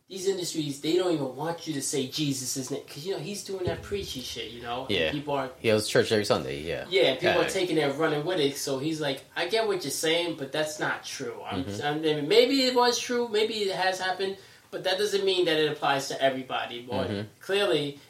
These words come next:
Speaker 1: if that's true, that they didn't want you to say Jesus, then why do you have an album called Jesus is King?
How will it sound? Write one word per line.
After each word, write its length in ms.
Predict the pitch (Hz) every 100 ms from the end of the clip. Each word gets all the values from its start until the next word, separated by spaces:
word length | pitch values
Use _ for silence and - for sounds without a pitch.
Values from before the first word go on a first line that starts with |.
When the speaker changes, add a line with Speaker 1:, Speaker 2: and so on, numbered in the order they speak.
| -
Speaker 1:
if 180 | 143
that's 280 | 143 160 156
true, 220 | - 202
that 160 | 175 131
they 140 | 151
didn't 180 | 170 170
want 180 | 165 165
you 60 | 165
to 40 |
say 160 | 151 143
Jesus, 380 | 143 180 196 190
then 200 | 143 127
why 160 | 135
do 60 | 147
you 80 | 151
have 160 | 143
an 60 | 135
album 260 | 135 135 135
called 240 | - 135
Jesus 400 | - 151 143 131
is 140 | 127
King? 320 | - 160 -